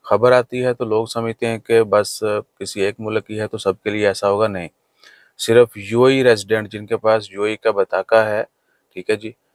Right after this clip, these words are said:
उनके पास अगर तीन महीने की स्टेटमेंट भी है, सैलरी आ रही उनके अकाउंट में, तो वो जापान का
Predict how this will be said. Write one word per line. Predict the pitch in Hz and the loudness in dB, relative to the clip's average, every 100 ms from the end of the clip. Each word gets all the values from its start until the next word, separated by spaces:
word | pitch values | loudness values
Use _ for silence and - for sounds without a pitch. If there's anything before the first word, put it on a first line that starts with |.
| _ _ | _ _
उनके | 117 120 117 131 | -4 -2 2 4
पास | 120 113 - | 6 4 2
अगर | 107 110 - _ - | -2 -2 -4 _ -10
तीन | 110 117 | -6 -4
महीने | 117 110 104 | -4 -4 -6
की | - | -8
स्टेटमेंट | 101 - 101 - 123 113 98 | -8 -2 -2 0 -2 -2 -2
भी | 107 120 | -2 0
है, | 127 123 120 _ _ | 2 2 0 _ _
सैलरी | - 101 101 107 113 | -2 2 2 2 4
आ | 107 | 4
रही | 110 | 2
उनके | 113 107 110 | -2 -4 -4
अकाउंट | 101 101 - 104 110 | -2 -4 -4 -4 -4
में, | 117 151 _ _ _ - | -6 -6 _ _ _ 2
तो | 135 139 | 6 6
वो | 123 131 135 127 | 4 2 0 -2
जापान | 104 - 104 107 | -2 0 0 0
का | 104 | 0